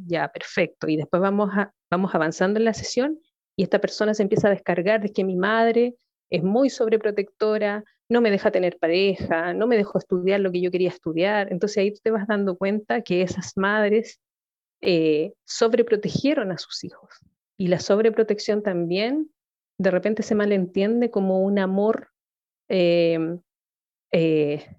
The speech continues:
que finalmente es como un amor insano, porque esa mujer también seguramente vivió el abandono de sus padres, vivió, eh, el abandono de una pareja y, eh, y todo ese amor, eh, contraído, todo este amor que no pudo de recibir de sus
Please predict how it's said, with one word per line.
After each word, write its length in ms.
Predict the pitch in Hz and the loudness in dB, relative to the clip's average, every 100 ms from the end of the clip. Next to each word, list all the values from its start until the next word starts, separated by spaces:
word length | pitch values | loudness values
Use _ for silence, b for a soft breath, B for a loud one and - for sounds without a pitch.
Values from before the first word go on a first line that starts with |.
| - | -8
que 100 | 190 | -2
finalmente 420 | 196 180 202 208 | 0 2 2 0
es 40 | 220 | 0
como 160 | 208 | 0
un 80 | 196 | 0
amor 220 | 185 196 | 0 2
insano, 640 | 202 175 - 202 202 160 156 | 0 -2 -2 -2 0 -2 -4
porque 220 | 170 185 | -4 -4
esa 200 | - 190 | 0 0
mujer 540 | 185 - - 202 208 - | 0 -2 0 2 0 -2
también 300 | 170 185 202 | 0 0 0
seguramente 580 | 208 202 196 202 202 | 0 0 0 -2 0
vivió 220 | 185 175 190 | -2 2 2
el 60 | |
abandono 380 | 208 220 214 220 | 2 0 0 0
de 60 | 214 | -2
sus 160 | 202 | -6
padres, 600 | - 202 196 196 196 196 - _ _ _ _ - | -4 -2 0 0 0 -4 -8 _ _ _ _ -2
vivió, 680 | 165 160 180 214 226 220 214 | 0 2 4 6 6 4 4
eh, 160 | 185 | 2
el 80 | 185 | 2
abandono 400 | 180 180 185 185 | 0 0 0 0
de 40 | |
una 120 | 185 185 | 0 0
pareja 580 | 180 214 - 240 254 - | 0 0 0 -2 -4 -8
y, 360 | 233 254 285 294 _ - | -4 0 -2 -4 _ -6
eh, 520 | 185 175 170 170 - _ _ - | -2 0 0 0 -2 _ _ -6
y 100 | 175 | -2
todo 220 | 214 233 | 2 2
ese 180 | - 220 | 0 0
amor, 460 | 190 214 262 277 _ _ - | 0 0 0 -4 _ _ -8
eh, 80 | |
contraído, 840 | 170 180 160 170 175 254 202 185 185 | -2 -2 0 2 2 2 4 4 4
todo 160 | 190 | 0
este 180 | 185 202 | 0 -2
amor 280 | 185 190 - | 0 -2 -2
que 120 | 180 | -2
no 160 | 165 160 | -2 0
pudo 500 | 202 226 240 233 190 | 0 4 4 2 -2
de 420 | 196 165 165 - | -4 -2 -2 -4
recibir 360 | 165 180 170 208 | -2 2 2 2
de 80 | |
sus 160 | 240 | 0